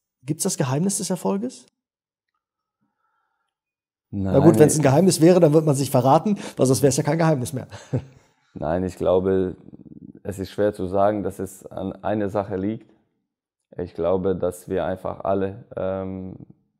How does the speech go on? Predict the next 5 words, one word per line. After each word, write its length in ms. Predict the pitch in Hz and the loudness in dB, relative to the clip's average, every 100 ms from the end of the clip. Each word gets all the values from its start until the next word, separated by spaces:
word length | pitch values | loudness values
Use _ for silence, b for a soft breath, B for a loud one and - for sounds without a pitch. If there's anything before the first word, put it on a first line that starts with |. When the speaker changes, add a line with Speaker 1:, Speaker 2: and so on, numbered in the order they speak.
| _ _ _ | _ _ _
Speaker 2:
Trainerstab 760 | - 98 98 95 90 85 95 92 | -6 -4 -2 -4 -4 -2 -2 -4
und 480 | - 85 92 92 87 | -8 -8 -8 -10 -10
die 100 | 90 | -12
Spieler 480 | - 95 95 95 95 b b b b | -8 -4 -2 -4 -8 b b b b
einfach, 480 | - 92 87 92 | -12 -4 -4 -4